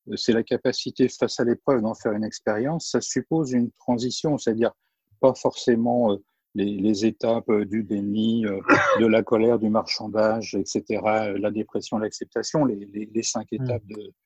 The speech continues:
Speaker 1: de Kübler-Ross, mais par le fait d'abord du miroir, du miroir intérieur et de cet environnement dans lequel effectivement nous avons à poursuivre, à continuer, avec effectivement, euh, qu'est-ce qui va émerger. Euh, c'est, euh,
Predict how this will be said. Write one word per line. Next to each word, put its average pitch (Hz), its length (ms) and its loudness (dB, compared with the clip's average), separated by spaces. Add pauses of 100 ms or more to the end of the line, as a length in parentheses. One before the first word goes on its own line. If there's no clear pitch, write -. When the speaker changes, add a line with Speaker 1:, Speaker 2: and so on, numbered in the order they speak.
Speaker 1:
de 107 100 0
Kübler-Ross, 131 800 -2
mais 127 200 6 (500)
par 127 140 6
le 131 80 6
fait 151 160 2
d'abord 120 300 4
du 113 100 0
miroir, 120 480 2 (140)
du 104 60 -2
miroir 113 360 0
intérieur 120 640 0 (420)
et 120 200 4
de 113 120 0
cet 120 280 -2
environnement 113 680 0
dans 117 140 2
lequel 127 320 -2
effectivement 113 720 -2
nous 113 240 2
avons 117 300 2
à - 180 -4
poursuivre, 127 640 -2
à 101 60 2
continuer, 120 600 -6 (580)
avec 117 300 2
effectivement, 127 800 0
euh, 110 220 2
qu'est-ce - 240 -4
qui 131 120 0
va 123 160 4
émerger. 117 600 -2 (420)
Euh, 110 340 0
c'est, 123 380 4
euh, 120 140 4